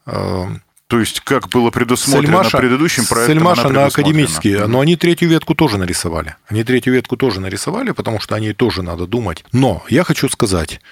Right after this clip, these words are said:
Speaker 1: что мы, Екатеринбург, те деньги, которые мы здесь зарабатываем, которые у нас есть, если бы у нас эти деньги не отнимали областные власти, мы бы строили метро сами и даже ни с кем бы особо не советовались. То есть у нас за последние годы очень сильно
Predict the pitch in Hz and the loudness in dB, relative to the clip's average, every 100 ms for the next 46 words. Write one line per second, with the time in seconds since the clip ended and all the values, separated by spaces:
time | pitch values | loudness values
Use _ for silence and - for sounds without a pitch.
0 | _ - - 98 95 110 156 151 - 104 | _ -8 -2 -2 0 2 4 2 2 0
1 | 101 98 95 139 - 123 120 117 104 95 | 2 2 2 0 2 0 2 2 2 0
2 | 98 95 92 101 101 92 85 90 87 92 | 0 0 0 0 0 -2 -2 -2 0 0
3 | 165 185 185 170 151 - 104 95 92 90 | 0 0 0 0 -2 -2 0 0 0 -2
4 | 87 - 104 151 - - - - 110 139 | -2 -2 0 0 -2 -12 -14 -6 0 2
5 | 190 127 110 120 127 107 110 104 101 101 | 2 2 4 4 2 0 0 0 -2 0
6 | 101 92 95 117 98 87 95 95 90 80 | 0 0 2 2 2 0 0 0 0 -4
7 | 76 87 85 87 90 - 90 87 104 - | -8 -8 -6 -4 -4 -2 -4 -2 -2 -4
8 | - 202 - 147 180 - 107 143 104 92 | -8 -8 -4 -2 -2 -2 0 0 0 -2
9 | 87 - 117 165 110 98 107 95 - 104 | -4 -2 -2 -2 -2 -2 -2 -4 -4 -4
10 | 92 - 87 87 - 85 82 - 101 - | -4 -6 -6 -4 -4 -6 -8 -12 -12 -12
11 | - 82 - 113 95 98 98 - 95 92 | -8 -6 -2 -2 -2 -4 -4 -2 -2 -2
12 | 101 160 123 107 110 107 - 98 85 80 | 0 0 2 0 -2 -2 0 0 -2 -8